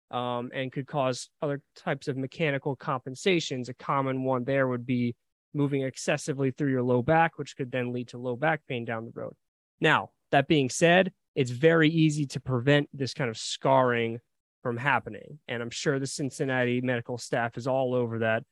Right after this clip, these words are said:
doing what we call scar mobilization and skin rolling. So I don't think that's gonna be an issue at all. I think he's ready for an elite season. I want as many shares of this offense as possible.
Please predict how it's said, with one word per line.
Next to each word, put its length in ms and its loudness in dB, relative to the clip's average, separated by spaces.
doing 180 2
what 100 -2
we 80 -2
call 200 0
scar 460 -2
mobilization 920 0
and 140 -8
skin 340 0
rolling. 400 0
So 420 0
I 120 2
don't 240 0
think 140 -2
that's 180 -4
gonna 160 -2
be 120 -4
an 80 -2
issue 220 -4
at 80 -4
all. 200 6
I 80 6
think 240 -4
he's 180 -6
ready 200 0
for 180 -4
an 60 -4
elite 300 -2
season. 480 0
I 140 -8
want 220 -6
as 160 -8
many 360 -2
shares 520 -2
of 160 -10
this 200 -6
offense 600 -2
as 260 -4
possible. 800 -4